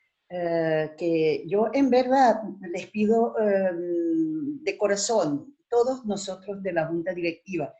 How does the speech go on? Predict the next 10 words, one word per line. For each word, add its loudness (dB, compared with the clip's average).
que 0
hemos -2
tenido 4
esta 2
idea 4
de, 4
de 0
hacer -4
un -2
censo, -6